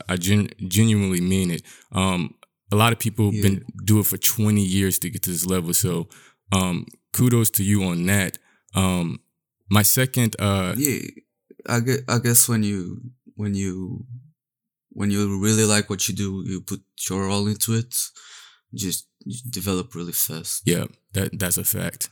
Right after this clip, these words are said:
Speaker 1: That's a fact. Um, so, um, how, uh, was Soho Kids formed, and, and the inspiration to bring fashion-based art into the N F T space?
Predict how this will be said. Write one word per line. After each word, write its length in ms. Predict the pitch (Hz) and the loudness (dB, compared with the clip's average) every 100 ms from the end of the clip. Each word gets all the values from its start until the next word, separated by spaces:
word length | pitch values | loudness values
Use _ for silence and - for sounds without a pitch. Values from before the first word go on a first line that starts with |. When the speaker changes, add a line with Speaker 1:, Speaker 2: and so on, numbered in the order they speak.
| _ | _
Speaker 1:
That's 180 | 92 101 | -2 -2
a 40 | |
fact. 440 | - 90 85 - - - - - - - | -2 -4 -6 -10 -16 -20 -20 -20 -12 2
Um, 460 | 104 101 92 87 - _ _ _ _ _ _ _ | 4 4 0 -4 -10 _ _ _ _ _ _ _
so, 500 | - 123 110 104 - - - | 2 4 4 0 -4 -8 0
um, 220 | 104 87 | 0 2
how, 440 | 131 135 139 143 - | 2 2 2 -2 0
uh, 300 | 104 101 92 | 2 2 2
was 200 | 101 - | 2 2
Soho 220 | 113 110 | 4 2
Kids 340 | - 104 92 | 2 -2 0
formed, 580 | - - 104 90 82 - - - | 0 2 0 0 -4 -8 -8 0
and, 360 | 101 92 87 - _ 101 | 0 0 -6 -10 _ 0
and 120 | 101 | 2
the 100 | - | 4
inspiration 720 | 113 - 107 107 104 - 95 | 2 0 0 2 2 2 -2
to 100 | 98 | -4
bring 240 | 90 101 95 | -2 -2 0
fashion-based 920 | - 101 104 - 101 92 95 92 - | 0 0 2 0 0 0 0 0 0
art 280 | 98 90 - | 0 -2 -2
into 440 | 95 95 110 98 92 | -2 0 0 0 -2
the 280 | 87 82 - | -2 -2 0
N 140 | 92 | -2
F 100 | 87 | 0
T 180 | - 92 | -2 0
space? 540 | - - 92 82 - | -2 0 -2 0 -2